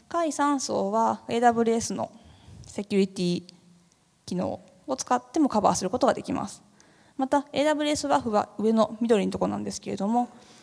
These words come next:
あの、ウェブアプリケーションのトラフィックをフィルタリングする機能ですので、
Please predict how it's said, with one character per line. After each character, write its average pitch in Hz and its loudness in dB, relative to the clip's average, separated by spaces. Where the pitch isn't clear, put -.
あ 208 -2
の、 190 0
ウ - 0
ェ 196 4
ブ 254 4
ア 269 4
プ 285 0
リ 277 -2
ケ 294 4
ー 262 8
シ 214 0
ョ - -2
ン 180 -4
の - -6
ト - 0
ラ 202 2
フ - 0
ィ 190 -2
ッ - -12
ク - 0
を 180 4
フ 185 -2
ィ 185 0
ル 180 0
タ 185 6
リ 185 2
ン 180 2
グ 180 0
す 185 -4
る 180 -2
機 180 -6
能 - 0
で 180 -6
す 196 -10
の 196 -2
で、 254 -2